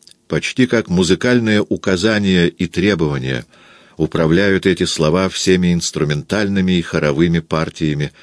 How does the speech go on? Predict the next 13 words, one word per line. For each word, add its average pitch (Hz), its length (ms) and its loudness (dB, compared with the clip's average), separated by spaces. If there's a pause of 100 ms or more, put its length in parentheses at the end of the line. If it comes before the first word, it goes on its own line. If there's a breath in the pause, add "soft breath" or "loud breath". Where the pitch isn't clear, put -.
(280 soft breath)
плача 92 560 -2
доктора 80 500 -2
Фаустуса. - 760 -8 (680 soft breath)
Более 80 320 2
того, 65 360 -4 (540 soft breath)
они 78 240 0
слышатся 104 720 0
в 85 80 0
любом 92 360 2
такте, - 600 -8 (500 soft breath)
в 67 140 -6
любой 90 340 4
ноте 117 540 2